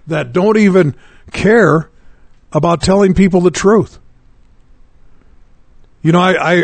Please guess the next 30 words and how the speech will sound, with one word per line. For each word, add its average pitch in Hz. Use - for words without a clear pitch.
I 156
was 160
reading 190
a 160
story 185
here 165
a 156
while 151
back, 151
Brother 147
Deeds, 139
about 139
this 123
Catholic 160
priest 185
that 147
a 147
woman 180
came 185
to 185
a 170
church -
with 160
her. 151
She -
was 147
married 180
to 175
another 160
woman, 160